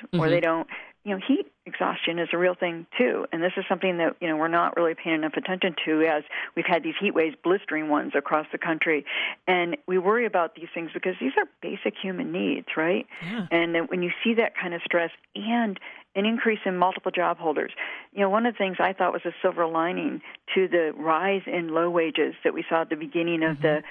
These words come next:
Speaker 1: pandemic and as things reopened was that finally people could work only one job instead of multiple jobs to make ends meet. We're now seeing the stress of trying to meet those bills, like utility bills,
Speaker 2: People are
Speaker 1: and
Speaker 2: picking
Speaker 1: not
Speaker 2: up second
Speaker 1: being able
Speaker 2: jobs.
Speaker 1: to,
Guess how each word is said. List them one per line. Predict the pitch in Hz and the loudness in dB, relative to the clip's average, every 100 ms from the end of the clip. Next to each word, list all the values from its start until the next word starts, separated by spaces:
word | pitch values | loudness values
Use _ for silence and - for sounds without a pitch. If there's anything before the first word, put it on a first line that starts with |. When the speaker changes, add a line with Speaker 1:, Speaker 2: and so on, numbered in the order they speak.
| - - | -14 -4
Speaker 1:
pandemic | 175 170 165 160 156 | 0 2 2 2 -2
and | 160 | -2
as | 156 - | -2 -2
things | 175 156 | -4 0
reopened | 156 156 156 214 214 220 - - - | 2 2 2 2 0 0 -6 -8 -6
was | 190 | -4
that | 185 - | -4 -2
finally | - 262 | 0 0
people | 254 247 226 | 0 -2 -2
could | 180 175 | -2 0
work | 180 - 175 | 0 -2 -6
only | 175 | -4
one | 165 165 170 | -2 -2 0
job | 170 156 156 | -2 -4 -4
instead | 147 - 160 156 | -4 -4 -4 0
of | |
multiple | 151 160 160 160 | 0 0 0 0
jobs | 156 143 - | 2 0 -2
to | 165 | -4
make | 156 151 | -2 0
ends | 156 143 - | 0 -2 -2
meet. | 160 151 - - - - - | -2 0 -2 -8 -14 -14 -6
We're | 170 | 0
now | 175 185 180 | 2 0 -2
seeing | 185 175 160 151 - - _ _ | -2 -2 -2 -6 -14 -18 _ _
the | 165 - | -16 -2
stress | 226 247 190 - - - - | 0 2 0 -2 -10 -6 0
of | 165 - | 0 0
trying | - 170 | 0 0
to | 160 | 0
meet | 156 196 202 | 0 0 2
those | 160 160 151 - | 2 0 2 2
bills, | 180 147 - | 2 0 0
like | 156 208 - | -2 -2 -8
utility | 170 185 196 180 | -6 -2 0 0
bills, | - 156 151 151 | 0 0 0 -2
Speaker 2:
People | 147 160 170 | -6 -2 0
are | |
Speaker 1:
and | 180 | 0
Speaker 2:
picking | - 170 | 2 4
Speaker 1:
not | 175 214 | 4 2
Speaker 2:
up | 208 | -4
second | - 214 220 | -6 -2 0
Speaker 1:
being | 196 | 2
able | 247 294 | 2 2
Speaker 2:
jobs. | 170 | 0
Speaker 1:
to, | 147 | -2